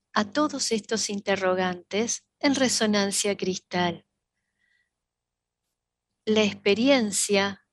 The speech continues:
es importante para sentirse que estamos vivos y no solamente ir empujados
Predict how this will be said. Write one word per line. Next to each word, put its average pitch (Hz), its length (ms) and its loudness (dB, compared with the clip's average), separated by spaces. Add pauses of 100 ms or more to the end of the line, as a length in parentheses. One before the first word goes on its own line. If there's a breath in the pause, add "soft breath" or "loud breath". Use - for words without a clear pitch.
es 262 240 -2
importante 196 840 -4
para 196 420 -6 (160)
sentirse 240 800 0
que 226 80 0
estamos 214 500 0
vivos 185 680 -2 (460)
y 233 100 -2
no 302 180 2
solamente 196 1040 0 (260)
ir 220 160 0
empujados 196 1200 0